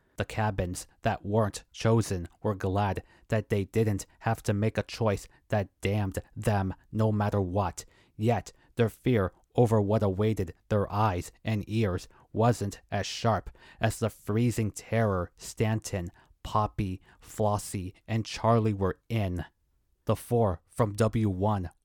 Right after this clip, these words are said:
wanted to run, but saw no blind spot they could utilize, agitating them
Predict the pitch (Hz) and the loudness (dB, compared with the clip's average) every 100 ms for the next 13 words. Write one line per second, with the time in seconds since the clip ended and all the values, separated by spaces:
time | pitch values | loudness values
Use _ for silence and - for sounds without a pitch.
0 | - 104 117 - 123 - 95 92 107 98 | -2 0 0 0 -4 -2 -2 0 2 0
1 | 87 _ _ 107 - - 113 101 - 104 | -4 _ _ -4 -4 0 0 0 -4 0
2 | 110 104 101 101 110 - - 95 82 - | 0 2 0 2 2 -2 -2 -2 -2 -8
3 | _ - 117 - 98 98 107 104 95 85 | _ -2 -2 0 0 0 2 2 0 -4
4 | 82 - _ _ 123 123 139 120 117 107 | -8 -12 _ _ -2 0 -2 -2 -4 -4
5 | 95 104 98 | -4 -4 -4